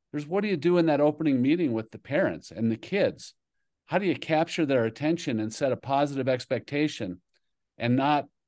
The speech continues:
lose those parents and have them grumbling before you're even out of your first meeting, right? 'Cause we know, I know if you ask most coaches, the, the, their most challenging aspect of coaching tends to be parents.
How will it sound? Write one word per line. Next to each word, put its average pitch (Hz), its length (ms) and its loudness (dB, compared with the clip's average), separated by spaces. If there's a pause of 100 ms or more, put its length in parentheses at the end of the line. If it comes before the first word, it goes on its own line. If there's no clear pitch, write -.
(180)
lose 170 280 2
those 127 240 0
parents 117 440 -6
and 120 120 -4
have 135 200 0
them 127 200 0
grumbling 117 720 2 (480)
before 143 300 2
you're 147 240 4
even 143 200 2
out 135 160 2
of 139 60 0
your 123 140 -2
first 127 360 -6
meeting, 110 420 0
right? 117 280 -2 (160)
'Cause 113 160 -10
we 165 100 4
know, 131 440 6 (1120)
I - 40 -2
know 170 80 4
if 175 120 -2
you 151 60 2
ask 143 200 0
most 135 220 -2
coaches, 117 540 -4
the, 110 400 0
the, 107 340 -4 (560)
their 117 100 -4
most 123 300 -2
challenging 143 640 0
aspect 131 460 -4
of 113 100 -10
coaching 127 440 -4
tends 123 280 -4
to - 100 -12
be 110 140 -6
parents. 135 540 -10